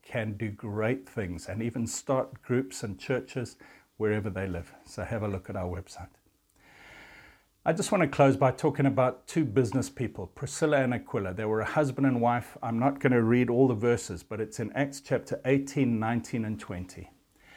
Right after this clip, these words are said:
In Acts chapter eighteen, Paul the apostle arrives at a city called Corinth, and there's a couple there called Priscilla and Aquila who make tents.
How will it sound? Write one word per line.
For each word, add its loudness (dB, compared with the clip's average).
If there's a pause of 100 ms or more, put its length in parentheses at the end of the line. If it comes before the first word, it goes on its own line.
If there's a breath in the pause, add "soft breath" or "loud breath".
(400 loud breath)
In 2
Acts 2
chapter 2
eighteen, 2
Paul 4
the 4
apostle 0
arrives 2
at -2
a 0
city -2
called -10
Corinth, -2 (500 soft breath)
and 0
there's 2
a -2
couple -2
there 0
called -10
Priscilla -4
and 2
Aquila -4
who -4
make 0
tents. -6